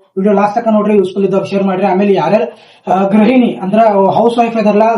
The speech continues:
so ಈ ವಿಡಿಯೋನ ಒಟ್ಟ ಸ್ಕಿಪ್ ಮಾಡೋದು ನೋಡ್ರಿ. ಯಾಕಂದ್ರೆ ನಿಮ್ ಸಲುವಾಗಿನ specially ಮನ್ಯಾಗ ನೀವು ಇರೋ ಕಾಯಿಪಲ್ಲೆ ತಂದಿರ್ತೀರಿ, ಸಂತಾನ ಉಳಿದಿರ್ತೀರಿ, ವೇಸ್ಟ್ ಹೋಗಿ ಹೊರಗೆ ಹೋಗಿಕ್ಕಿಂತ ಈ ತರ ನೀವು ಕಾಂಪೋಸ್ಟ್ ನ ಮಾಡ್ಕೊಂಡು ನೀವು ಆರಾಮಾಗಿ ಬೆಳ್ಕೊಂಡ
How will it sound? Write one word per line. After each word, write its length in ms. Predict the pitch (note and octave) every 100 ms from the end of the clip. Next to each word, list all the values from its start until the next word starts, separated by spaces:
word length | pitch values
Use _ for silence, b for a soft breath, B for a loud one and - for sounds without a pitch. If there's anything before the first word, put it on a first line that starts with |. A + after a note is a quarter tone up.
| -
so 80 | G3+
ಈ 100 | G#3+
ವಿಡಿಯೋನ 240 | G3+ A3
ಒಟ್ಟ 260 | A3 G3 A3
ಸ್ಕಿಪ್ 260 | - G3+
ಮಾಡೋದು 260 | G3 G3 F#3+
ನೋಡ್ರಿ. 580 | F#3 G3+ A#3+ - - _
ಯಾಕಂದ್ರೆ 240 | G#3+ A3+ A3+
ನಿಮ್ 160 | B3+
ಸಲುವಾಗಿನ 380 | B3 B3 A#3+ A#3+ B3+ B3 -
specially 600 | G3+ G3 B3+ C4 C4+ A3
ಮನ್ಯಾಗ 300 | G#3 A3+ A#3 A#3+
ನೀವು 280 | B3 B3+ - B B -
ಇರೋ 200 | A3+ A#3+
ಕಾಯಿಪಲ್ಲೆ 360 | A3+ G#3+ A#3+
ತಂದಿರ್ತೀರಿ, 440 | A#3 A#3 A3+ A#3 A3+
ಸಂತಾನ 360 | G#3+ G3 A3+ G#3+
ಉಳಿದಿರ್ತೀರಿ, 420 | G#3+ G#3 G#3 A3
ವೇಸ್ಟ್ 320 | G3+ A#3+ B3+
ಹೋಗಿ 200 | A#3 B3
ಹೊರಗೆ 220 | G#3+ G#3+
ಹೋಗಿಕ್ಕಿಂತ 400 | G#3+ G#3 G#3 F#3+ B3 B3 B B
ಈ 100 | C4+
ತರ 160 | C4+ C4+
ನೀವು 160 | C4 B3+
ಕಾಂಪೋಸ್ಟ್ 380 | A#3+ A3+ A3+ A#3+
ನ 20 | A3+
ಮಾಡ್ಕೊಂಡು 340 | G#3 G#3+ A3
ನೀವು 160 | A3 G3+
ಆರಾಮಾಗಿ 460 | E3+ G#3 G#3+ G#3
ಬೆಳ್ಕೊಂಡ 360 | G3 F#3+ G3